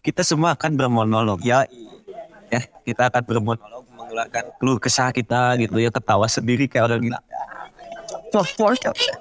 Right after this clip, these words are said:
Speaker 2: Ngangong, ngangong.
Speaker 1: Kayak gitu. Terus, eh, tuh tadi kepikiran apa ya? Ntar gue lupa. Yang, hmm, kalau misalnya lu bilang Indonesia butuh hiburan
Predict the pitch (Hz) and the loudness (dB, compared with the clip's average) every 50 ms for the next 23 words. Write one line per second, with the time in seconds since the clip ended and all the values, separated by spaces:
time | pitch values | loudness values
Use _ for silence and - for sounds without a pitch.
0 | - 440 453 - - 370 - - 160 185 214 196 160 139 151 165 160 165 165 160 | -4 -6 -4 -2 0 0 0 0 0 2 2 4 4 4 4 4 4 4 4 4
1 | 160 165 165 156 160 165 165 165 165 160 165 170 160 151 165 - - - _ _ | 4 4 4 4 4 4 4 4 4 4 2 2 0 0 -2 -4 -6 -12 _ _
2 | - - - - - - - _ - - - - - - - _ - - - - | -18 -18 -18 -18 -20 -20 -20 _ -18 -18 -18 -18 -18 -20 -20 _ -6 -4 -2 -2
3 | - - - - 127 135 131 151 160 - 127 113 - - - - - 180 180 - | -2 -4 -6 -4 -4 -2 0 0 -2 0 -2 -4 -2 0 0 2 2 0 0 0
4 | - 214 - 208 220 - - - - - - - 131 - 139 - - 135 101 95 | -2 -2 0 0 -2 -2 -4 -10 -14 -6 -2 -2 -2 -2 -2 -2 0 0 2 2
5 | 98 98 98 - _ _ _ _ - 101 98 90 104 104 101 98 95 - - - | 0 0 -4 -8 _ _ _ _ -2 -2 -2 0 0 0 2 0 0 0 -2 -4
6 | _ _ _ _ _ _ _ _ _ _ _ _ _ _ _ _ - - - 135 | _ _ _ _ _ _ _ _ _ _ _ _ _ _ _ _ -16 -8 -2 0
7 | 135 135 135 135 135 135 139 139 139 - - - _ _ _ _ - 185 190 170 | 2 4 4 2 2 0 -2 -4 -6 -10 -16 -20 _ _ _ _ 0 0 2 0
8 | - - - - - _ _ _ - - - - - - - - - 156 156 165 | 0 -4 -20 -20 -20 _ _ _ -14 -12 -12 -12 -14 -16 -14 -4 0 2 4 4
9 | 165 175 170 - 170 165 160 165 170 170 175 160 151 151 170 165 - _ _ - | 4 2 0 2 0 2 2 2 2 2 2 2 2 0 0 0 -4 _ _ -4
10 | 147 151 156 156 151 156 156 - - 175 151 139 147 _ - 143 - - 135 117 | 0 2 2 2 2 2 0 0 0 0 0 0 -2 _ 0 0 0 0 -2 0
11 | - 113 104 - 101 104 | 0 0 -2 -2 -2 -8